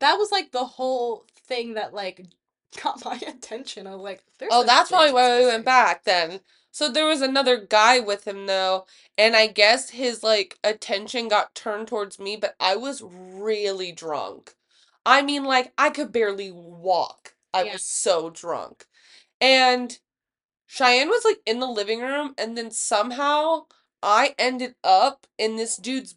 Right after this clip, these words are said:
Speaker 2: bedroom, and, like, I ended up, like, he pushed me into, like, the windowsill. I got a gnarly ass bruise from it. And he, like, tried to, like, take advantage of me. <laughs> I'm laughing only because Cheyenne, like, busted in there because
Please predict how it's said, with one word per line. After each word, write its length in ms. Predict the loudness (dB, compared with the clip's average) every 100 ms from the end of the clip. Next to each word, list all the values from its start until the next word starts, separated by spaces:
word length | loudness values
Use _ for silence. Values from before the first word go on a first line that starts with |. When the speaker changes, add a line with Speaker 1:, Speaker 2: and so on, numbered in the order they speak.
| -8
Speaker 2:
bedroom, 720 | -6 -4 -4 -4 -2 -4 -8 _ _ _ _ _ _ 0
and, 280 | 2 2 2
like, 400 | 2 2 -2 -12 _ _ _ _
I 240 | 0 2 2 -2
ended 320 | -4 -4 0
up, 320 | 2 2 0 _ -8
like, 160 | -8
he 120 | -8 -16
pushed 360 | -10 -8 -8 -4
me 120 | -4
into, 180 | -2 -4
like, 180 | -4 -6
the 100 | -8
windowsill. 840 | -6 -2 -2 -2 0 4 6 4 0
I 100 | -2
got 220 | 0 0
a 120 | -2
gnarly 880 | -8 -16 -10 0 2 2 2 -2 -2
ass 320 | 0 0 -2
bruise 400 | -8 -12 -10 -12
from 280 | -8 -6 -4
it. 200 | -6 -8 _ _ _ _ 0
And 140 | 0
he, 100 | 0
like, 380 | 0 2 2 -2 _ _ _ _ _
tried 320 | -2 4 4 4
to, 80 |
like, 220 | 0 0 -2
take 260 | -8 -6
advantage 440 | -6 -2 -2 -2 -6
of 120 | -10
me. 80 | -12 -20 _ _ _
<laughs> 400 | -20 -20 _ -6
I'm 220 | -4 0
laughing 400 | 6 6 6 0
only 240 | 2 2 -2
because 200 | -8 -12
Cheyenne, 420 | -6 -4 -4 -4
like, 260 | -6 -8 -2
busted 400 | -2 -2 -6 -10
in 160 | -8 -6
there 120 | -6
because 260 | -6 -10